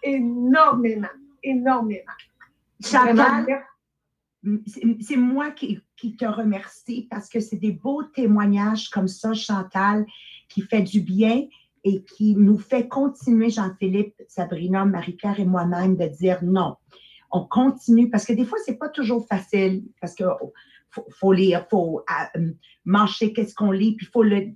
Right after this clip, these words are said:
Speaker 2: you have to deliver, faut le délivrer d'une
Speaker 1: Oui.
Speaker 2: façon que ça va avoir un impact sur
Speaker 1: Oui.
Speaker 2: les gens qui nous écoutent.
Speaker 1: Oui.
Speaker 2: Et c'est ça l'objectif, c'est pour qu'on puisse niveler vers le haut, hein, Chantal ? C'est ça
Speaker 1: Oui.
Speaker 2: qu'on peut faire ensemble. Puis des fois,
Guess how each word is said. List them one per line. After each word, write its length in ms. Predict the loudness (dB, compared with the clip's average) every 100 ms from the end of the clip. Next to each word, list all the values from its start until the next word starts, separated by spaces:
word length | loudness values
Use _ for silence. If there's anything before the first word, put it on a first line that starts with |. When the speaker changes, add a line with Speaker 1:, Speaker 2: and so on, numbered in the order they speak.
| _ _ _ _
Speaker 2:
you 180 | -2 0
have 240 | 0 -4
to 80 | -4
deliver, 500 | 0 0 0 -2 -2
faut 140 | 0
le 140 | 2 2
délivrer 540 | 0 0 0 -2 -2
d'une 160 | 2 2
Speaker 1:
Oui. 60 |
Speaker 2:
façon 420 | 2 -2 -2 -4 -8
que 60 | -10
ça 180 | -6 -2
va 100 | 0
avoir 200 | 0 2
un 140 | 2
impact 340 | 0 -2 -8 -10 -14 _ _ -20 -12
sur 180 | -2 2
Speaker 1:
Oui. 100 | 2
Speaker 2:
les 60 |
gens 180 | 0 -8 _
qui 80 | -4
nous 260 | 2 2 0
écoutent. 600 | -6 -8 -6 -8 -10 -18 -18 _ -20 -14 -2
Speaker 1:
Oui. 100 | 0
Speaker 2:
Et 160 | 0 -4
c'est 100 | -12
ça 220 | -8 -4 0
l'objectif, 640 | 0 0 -4 -4 -6 -6
c'est 340 | -4 -2 -2 -4 -6
pour 160 | -4
qu'on 140 | 0 0
puisse 340 | 0 -8 4
niveler 540 | 8 8 6 4 4
vers 220 | 4 2 2
le 160 | 2
haut, 160 | 2 0
hein, 80 | -2
Chantal ? 560 | -2 -2 -2 -4 -6 -8 _ _
C'est 120 | -6
ça 140 | -4 -2
Speaker 1:
Oui. 60 | -4 -6
Speaker 2:
qu'on 80 | -8
peut 160 | -4 -4
faire 300 | -2 -2 -2
ensemble. 500 | -6 -4 -4 -2 -4 -8 -20 -16
Puis 120 | 2 4
des 160 | 4
fois, 320 | 2 0 2